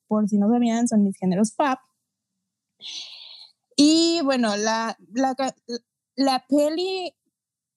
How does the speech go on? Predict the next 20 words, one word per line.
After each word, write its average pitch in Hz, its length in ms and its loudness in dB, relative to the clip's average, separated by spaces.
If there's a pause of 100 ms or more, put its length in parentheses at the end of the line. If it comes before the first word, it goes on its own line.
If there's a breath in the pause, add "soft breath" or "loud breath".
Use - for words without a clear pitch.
(280)
creo 262 220 -2
que, 285 280 -2
no 254 180 -4
sé 311 100 -4
si 302 60 -2
la 262 120 -2
más 220 200 -4
icónica, 240 440 -2
pero 208 160 -2
la 196 140 -6
que 202 160 -6
yo 208 120 -2
conozco 214 400 0
de 208 120 2
este 208 220 -2
señor 202 380 2
es 226 120 -2
la 190 120 0
de 180 120 -6
Psicosis - 580 -2